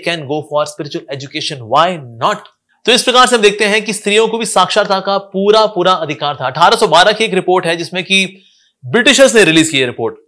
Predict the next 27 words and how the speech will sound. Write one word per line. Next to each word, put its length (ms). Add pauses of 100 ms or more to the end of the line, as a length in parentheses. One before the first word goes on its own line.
(160)
उनके 280
अनुसार 360
उस 220
वक्त 120
साक्षरता 600 (160)
भारत 280
के 80
अंदर 340
नाइंटी 380 (100)
परसेंट 340
से 200
भी 240 (460)
ज्यादा 360
थी। 180 (440)
So 160
अठारह 400
सौ 140 (120)
बारह 280
के 120
अंदर 300
हर 340
एक 180
गांव 240
के 80
अंदर 120 (120)
स्कूल 220
था, 200